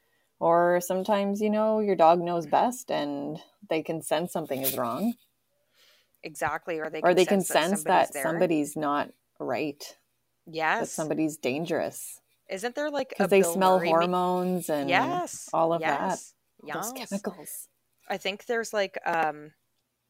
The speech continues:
Speaker 2: there's a Bill Murray meme about dogs or something like that, and it said, "I don't trust a human who doesn't like dogs,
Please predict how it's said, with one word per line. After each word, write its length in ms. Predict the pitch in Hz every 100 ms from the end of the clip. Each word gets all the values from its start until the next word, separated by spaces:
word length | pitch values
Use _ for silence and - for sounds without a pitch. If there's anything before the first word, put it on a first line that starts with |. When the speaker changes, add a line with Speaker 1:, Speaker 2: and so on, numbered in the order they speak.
| _
Speaker 2:
there's 180 | 208 196
a 20 | 175
Bill 260 | 208 240
Murray 460 | 247 170 202 185 175
meme 500 | 160 156 156 156 156 -
about 360 | 151 156 147
dogs 320 | 151 143 143 156
or 60 |
something 260 | 147 151 143
like 240 | 147 143
that, 240 | - 131 -
and 80 | 151
it 120 | -
said, 340 | - 156 147 - _ _ _ 190
"I 80 |
don't 300 | 175 185 202 -
trust 320 | 220 202 -
a 40 |
human 460 | 202 - 175 175 170
who 120 | 165
doesn't 300 | 165 156 170
like 220 | 156 156 156
dogs, 480 | 143 151 214 269